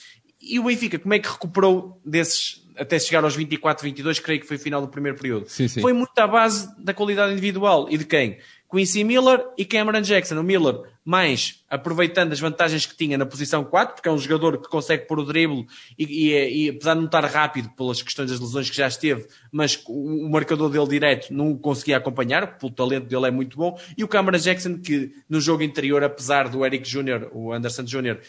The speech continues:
Speaker 1: ter sido até o M V P da final com o Sporting, mas no jogo com o Cameron Jackson, creio que ficou um bocadinho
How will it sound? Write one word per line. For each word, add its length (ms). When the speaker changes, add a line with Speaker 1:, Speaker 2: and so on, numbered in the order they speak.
Speaker 1:
ter 80
sido 180
até 100
o 80
M 120
V 80
P 120
da 120
final 260
com 60
o 20
Sporting, 400
mas 160
no 80
jogo 240
com 220
o 60
Cameron 300
Jackson, 380
creio 180
que 100
ficou 140
um 40
bocadinho 420